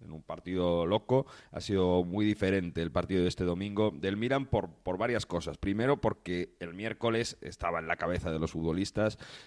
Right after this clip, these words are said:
que es muy claro que es un partido clave contra el Salzburgo de Champions League. Les vale el empate para pasar a octavos de final. Y bueno, ahí hubo, hubo alguna rotación, ¿no? Con Origi de delantero, con, eh, Povega en el centro del campo.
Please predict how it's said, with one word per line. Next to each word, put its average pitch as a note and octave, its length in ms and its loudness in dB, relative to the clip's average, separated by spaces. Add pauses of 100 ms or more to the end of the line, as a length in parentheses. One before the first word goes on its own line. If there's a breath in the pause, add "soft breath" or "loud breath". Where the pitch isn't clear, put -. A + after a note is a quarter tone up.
(160 loud breath)
que F2 320 -6
es D#2+ 140 -10
muy F2+ 180 -6
claro F#2 420 0
que F2 120 -6
es F2 120 -6
un F2 120 -6
partido F2+ 420 -2
clave F#2+ 260 2
contra F2 260 -4
el E2 60 -4
Salzburgo F2 560 0
de E2 120 -2
Champions D#2 440 -6
League. F2 200 -6
Les G#2 140 -2
vale B2 220 8
el C3+ 60 6
empate B2 560 4
para G2 240 4
pasar G2 440 0 (360 soft breath)
a F#2+ 340 0
octavos G#2 380 0
de G#2+ 100 -2
final. B2+ 380 -2 (460 soft breath)
Y A2+ 80 -6
bueno, B2 420 -2
ahí G#2+ 360 -2
hubo, A2+ 380 2
hubo A#2 220 2
alguna A2 300 2
rotación, G2 580 0
¿no? B2+ 140 -2
Con F#2+ 180 0
Origi G2+ 380 -2
de G2 100 2
delantero, C#3 1040 2 (100)
con, F#2 340 -2
eh, F2+ 160 -2
Povega G#2 460 4
en G2+ 80 0
el G2+ 80 -2
centro G2+ 340 -2
del G2+ 140 0
campo. C3 600 2